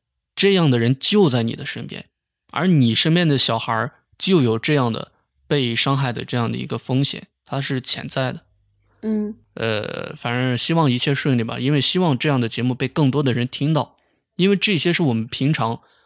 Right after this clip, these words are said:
Speaker 1: 不管我们是亲历者还是倾听者，我们在平常可能很少和身边人会一起聊到这方面的话题，一起分享这方面的故事。
Speaker 2: 嗯。
Speaker 1: 所以我们希望通过今天这期节目，只要知道有这样的人在，我们要提防着他，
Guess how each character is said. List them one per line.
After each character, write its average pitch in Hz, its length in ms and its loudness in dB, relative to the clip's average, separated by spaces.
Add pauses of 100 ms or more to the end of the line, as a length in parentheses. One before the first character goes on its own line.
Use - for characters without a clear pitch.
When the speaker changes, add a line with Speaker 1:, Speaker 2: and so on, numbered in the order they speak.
(120)
Speaker 1:
不 185 120 2
管 143 200 2
我 135 120 2
们 117 120 0
是 127 180 -2
亲 - 340 2
历 170 140 4
者 - 220 -8 (400)
还 131 120 -4
是 139 200 -2
倾 165 260 0
听 160 180 0
者， - 200 -8 (320)
我 - 80 -2
们 135 100 4
在 185 140 0
平 156 180 -2
常 156 180 0
可 135 220 -4
能 131 140 2
很 135 280 -2
少 120 220 -2
和 123 160 -6
身 143 180 -2
边 143 140 0
人 135 80 0
会 143 140 -2
一 135 60 -4
起 127 140 -4
聊 117 220 -2
到 139 160 0
这 147 160 -2
方 131 160 0
面 127 80 2
的 123 60 -2
话 123 200 -2
题， - 260 -14 (340)
一 143 80 0
起 123 260 0
分 151 220 0
享 123 180 0
这 143 140 -2
方 139 120 0
面 139 80 2
的 131 160 2
故 101 140 0
事。 - 140 -6
Speaker 2:
嗯。 - 60 -16 (580)
Speaker 1:
所 170 160 0
以 - 20 6
我 175 100 4
们 123 120 2
希 - 100 -2
望 160 160 2
通 156 160 -2
过 139 180 0
今 156 220 -2
天 151 180 0
这 139 140 -2
期 - 100 -6
节 120 120 -4
目， 117 200 -2
只 - 120 -4
要 147 80 2
知 180 160 -2
道 139 160 0
有 120 160 -4
这 151 100 -2
样 180 160 0
的 135 60 2
人 117 180 -2
在， 135 300 -4
我 127 100 -6
们 127 100 -2
要 131 120 0
提 185 260 -6
防 127 180 -8
着 113 120 -10
他， - 140 -16